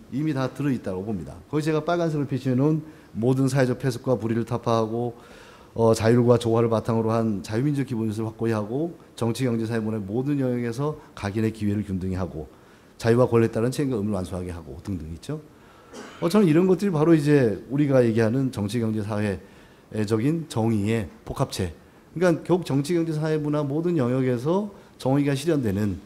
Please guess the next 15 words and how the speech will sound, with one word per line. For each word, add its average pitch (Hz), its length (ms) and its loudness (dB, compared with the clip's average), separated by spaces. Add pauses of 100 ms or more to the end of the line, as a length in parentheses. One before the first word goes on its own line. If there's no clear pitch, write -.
(160)
그런 180 280 4
나라를 139 640 6 (200)
적어도 139 340 2
이제 113 280 2
우리 113 220 -2
국민은, 127 580 6 (360)
어, 101 320 0
만들어 107 340 -4
간다라고 110 720 4
하는 127 120 2
다짐을 123 380 2
하는 98 160 2
거죠. 95 320 0 (1500)
그런 175 220 6
의미에서 175 600 6